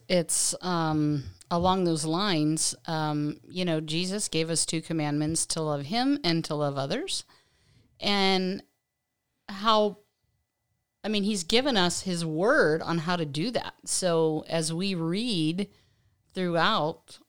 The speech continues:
all of the books of the Bible, there's something in each one. There's a, there's a purpose for each one of those, and there's something that we can get out of each one of those, um, in reading it. And again, we do need to pray, um, for guidance,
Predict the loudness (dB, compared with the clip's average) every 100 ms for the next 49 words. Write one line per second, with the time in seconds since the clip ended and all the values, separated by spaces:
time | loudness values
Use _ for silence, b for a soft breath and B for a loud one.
0 | -2 2 2 2 0 -4 -6 -8 -6 -4
1 | -2 0 0 0 -2 -2 -2 0 0 0
2 | 0 0 0 -2 -4 -4 -2 -2 0 2
3 | 2 2 -2 -4 -4 -4 -4 -2 -4 -2
4 | -6 -6 -6 -6 -4 -4 -2 0 0 2
5 | 4 4 2 0 -2 -2 0 -2 -4 b
6 | b b -4 0 0 0 0 0 0 -2
7 | 0 2 2 2 2 2 0 -4 -2 -2
8 | 0 0 0 0 0 2 0 -4 b b
9 | b b b -4 -2 -4 -2 -2 -2 -2
10 | -2 0 2 2 0 -4 _ -4 -2 -2
11 | -2 -2 -2 -4 0 2 2 0 -2 -2
12 | -2 -2 -4 -6 -4 -2 -2 -4 -8 _
13 | _ _ _ -8 -4 -2 -2 -2 -6 -8
14 | -6 -2 -2 0 -4 -6 -10